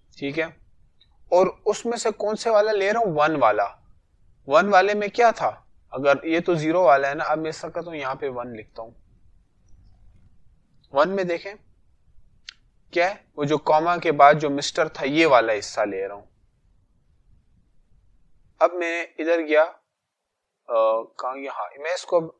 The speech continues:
थोड़ा सा रन करके मैं आपको दिखाऊंगा। मैंने क्या किया, ये इसका मतलब ये है कि जो mister के बाद वाला हिस्सा, ये वाला, क्यों? क्योंकि मैंने लिखा है वन। अगर मैं ज़ीरो लिखता तो comma से पहले वाला आता, अगर मैंने वन लिखा है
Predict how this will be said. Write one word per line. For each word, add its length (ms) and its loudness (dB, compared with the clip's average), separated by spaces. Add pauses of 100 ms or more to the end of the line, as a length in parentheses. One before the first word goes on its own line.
(120)
थोड़ा 260 -10
सा 240 -6
रन 800 -12
करके 240 -10
मैं 140 -8
आपको 200 -10
दिखाऊंगा। 400 -20
मैंने 200 -12
क्या 180 -10
किया, 240 -6 (460)
ये 400 -20
इसका 280 -20
मतलब 380 -20
ये 100 -20
है 60 -20
कि 160 -20
जो 340 -20
mister 420 -20 (120)
के 140 -20
बाद 320 -20
वाला 180 -20
हिस्सा, 280 -20 (100)
ये 160 -20
वाला, 340 -20 (1300)
क्यों? 100 -20 (840)
क्योंकि 280 -20
मैंने 240 -20
लिखा 280 -20
है 80 -20
वन। 320 -20 (520)
अगर 200 -20
मैं 180 -20
ज़ीरो 280 -20
लिखता 340 -20
तो 120 -20 (100)
comma 280 -20
से 160 -20
पहले 280 -20
वाला 300 -20
आता, 220 -20 (120)
अगर 220 -20
मैंने 260 -20
वन 260 -20
लिखा 260 -20
है 80 -20